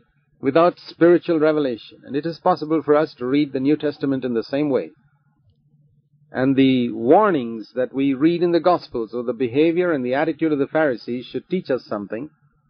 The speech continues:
and that is how easy it is for us to study the Bible,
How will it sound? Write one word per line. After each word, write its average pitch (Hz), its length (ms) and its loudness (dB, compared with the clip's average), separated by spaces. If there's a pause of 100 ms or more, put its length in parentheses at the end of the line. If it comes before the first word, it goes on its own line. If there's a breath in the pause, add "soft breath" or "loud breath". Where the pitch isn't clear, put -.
(520)
and 135 160 0
that 165 140 6
is 170 140 2
how 165 220 4
easy 208 440 0
it 156 80 2
is 117 260 0
for 131 180 2
us 151 200 0
to 127 120 -8
study 196 320 2
the 196 100 0
Bible, 110 420 0